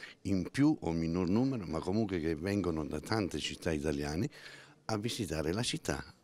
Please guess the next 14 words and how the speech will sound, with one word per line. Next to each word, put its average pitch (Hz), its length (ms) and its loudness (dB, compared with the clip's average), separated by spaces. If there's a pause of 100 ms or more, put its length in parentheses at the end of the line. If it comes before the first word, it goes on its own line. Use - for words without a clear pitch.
oltre 101 340 0
che 85 120 2
a 92 40 2
fare 71 320 -6
il 80 100 -10
torneo. 69 480 -4
La 82 100 -2
mattina 85 380 -2
è 110 40 4
libera, 127 500 0
quindi 76 240 -2
possono 73 320 -4
fare 76 220 -2
escursioni 78 680 0